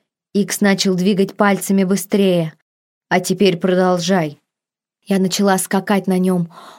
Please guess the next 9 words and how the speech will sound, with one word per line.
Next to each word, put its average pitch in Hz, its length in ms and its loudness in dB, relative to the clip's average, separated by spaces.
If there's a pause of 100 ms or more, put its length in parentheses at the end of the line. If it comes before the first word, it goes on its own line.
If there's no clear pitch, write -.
(100)
увеличивая 190 720 2
скорость 190 640 0
и 214 60 -2
силу 196 420 0
толчков, 190 680 -2
и 196 100 -2
кричала 196 640 0
от 175 80 -8
наслаждения. 165 880 -2